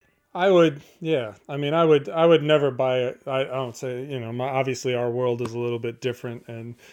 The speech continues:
when we get into peak season, very often we're, we're moving from O E M to O E M to O E M, getting fit for equipment every step of the way. But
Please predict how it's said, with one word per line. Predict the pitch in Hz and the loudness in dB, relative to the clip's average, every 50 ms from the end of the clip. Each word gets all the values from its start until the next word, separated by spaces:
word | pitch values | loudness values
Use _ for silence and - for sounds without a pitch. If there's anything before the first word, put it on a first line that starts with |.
| _ _ - | _ _ -8
when | 143 139 135 | -6 -4 -2
we | 131 123 | -2 0
get | 117 135 123 | 2 2 2
into | 123 123 120 120 | 2 -2 -4 -6
peak | - - 143 131 120 | -6 -6 -6 -6 -6
season, | - - 135 127 123 120 123 120 | -8 -8 -6 -6 -6 -6 -6 -4
very | 117 127 123 120 120 120 | -4 -2 -2 0 0 0
often | 120 120 117 117 - 123 117 117 | 0 -2 -2 -4 -6 -10 -8 -8
we're, | 113 113 113 113 _ _ _ _ _ _ _ | -8 -8 -8 -10 _ _ _ _ _ _ _
we're | - 135 | -10 -8
moving | 127 127 131 131 127 123 120 120 | -4 0 0 2 2 0 -2 -4
from | 113 - 135 123 117 117 117 120 - - _ - | -6 -8 -8 -8 -8 -8 -10 -12 -14 -14 _ -2
O | 147 131 | 0 2
E | 131 131 | 2 2
M | 127 127 131 120 | 2 -2 -4 -6
to | 135 127 | -6 -4
O | 120 123 127 123 | -2 0 0 0
E | 120 120 | 0 0
M | 123 123 120 117 | -2 -4 -4 -6
to | 131 - | -8 -4
O | - - 131 127 | -2 0 2 2
E | 123 127 | 4 4
M, | 135 135 127 127 123 120 | 4 2 0 -2 -6 -6
getting | 120 131 131 127 127 123 | -4 -4 -2 -2 -4 -6
fit | 123 - - 151 143 143 - | -8 -2 0 0 0 0 -2
for | - 143 123 | -6 -6 -6
equipment | 120 - - 151 147 147 139 127 127 127 | -6 -2 0 0 0 0 -4 -8 -8 -8
every | 127 123 123 | -6 -6 -8
step | 123 - - 139 123 | -6 -6 -6 -6 -6
of | 123 117 | -6 -8
the | 117 117 | -6 -4
way. | 131 156 180 165 139 | 0 2 2 2 0
But | 123 131 123 120 - | 0 -4 -6 -8 -8